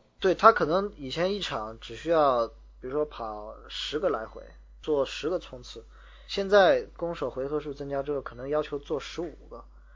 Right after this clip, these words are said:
这样的话，对他的体能要求就特别高，而且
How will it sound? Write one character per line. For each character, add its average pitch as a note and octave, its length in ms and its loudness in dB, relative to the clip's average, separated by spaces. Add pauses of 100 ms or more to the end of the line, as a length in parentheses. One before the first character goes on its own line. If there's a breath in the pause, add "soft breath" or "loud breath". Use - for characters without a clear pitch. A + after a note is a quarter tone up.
(120 soft breath)
这 G#3 120 0
样 G3 140 6
的 C3+ 100 2
话， B2+ 180 0
对 C3+ 160 -2
他 C#3 120 0
的 C3+ 80 2
体 - 200 -14
能 A#2 140 -14
要 B2 140 -6
求 A#2+ 120 -10
就 A#2 120 -12
特 A#2+ 100 -16
别 A#2 100 -10
高， A2+ 60 -8
而 A#2 160 -6
且 B2+ 180 -12